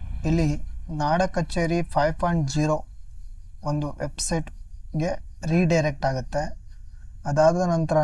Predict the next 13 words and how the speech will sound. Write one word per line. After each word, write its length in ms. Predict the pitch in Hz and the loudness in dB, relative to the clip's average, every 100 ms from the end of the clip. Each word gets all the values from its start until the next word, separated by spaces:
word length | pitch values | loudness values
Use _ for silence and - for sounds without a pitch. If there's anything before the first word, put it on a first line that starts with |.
| 147 | 2
ನೀವು 200 | 143 160 - - - 147 | 0 -2 -4 -8 -2 0
ಹೊಸ 220 | - 180 180 156 | 2 2 2 2
ವಿನಂತಿ, 380 | 156 151 143 151 | 2 2 0 -2
ಇಲ್ಲಿ 120 | 143 143 | -2 0
ಕಾಣಿಸ್ತಾ 340 | 151 165 - 147 | 0 0 0 0
ಇದೆಯಲ್ವಾ, 340 | 143 135 151 151 | -2 0 0 2
ಹೊಸ 160 | 147 - 175 160 | -2 -2 0 2
ವಿನಂತಿ 380 | 156 151 - 139 135 | 2 0 0 0 0
ಮೇಲೆ 220 | 127 143 - - - - - 147 | -2 -4 -4 -8 -12 -12 -6 -4
ನೀವು 200 | 147 160 - - - - 135 | -4 -4 -6 -10 -8 -2 2
ಜಾತಿ 300 | 147 156 190 175 | 2 2 -2 -2
ಪ್ರಮಾಣ 280 | 156 147 151 147 139 | 0 0 0 -2 -4
ಪತ್ರ, 240 | 131 - | -6 -4